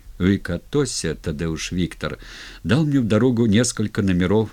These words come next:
Световида. Световид — старый журнал, издававшийся в буржуазной Польше. Я достаю их из чемодана и медленно, но все более внимательно, страница за страницей перелистываю.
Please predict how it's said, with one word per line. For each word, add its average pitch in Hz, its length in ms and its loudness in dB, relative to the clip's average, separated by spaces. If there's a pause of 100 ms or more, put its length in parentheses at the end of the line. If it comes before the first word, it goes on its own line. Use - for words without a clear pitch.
(160)
Световида. 92 1000 0 (600)
Световид — 90 580 -2
старый 92 360 -2
журнал, 87 480 -2 (160)
издававшийся 98 880 -2
в - 40 -4
буржуазной 87 680 -2
Польше. - 600 -8 (960)
Я 123 140 4
достаю 131 520 4
их - 360 2
из 101 200 0
чемодана 104 640 2
и 120 140 4
медленно, 127 760 0 (160)
но 98 100 2
все 101 180 0
более 90 320 4
внимательно, 104 760 0
страница 90 640 0
за 80 140 -4
страницей 85 720 -2
перелистываю. 78 1080 -2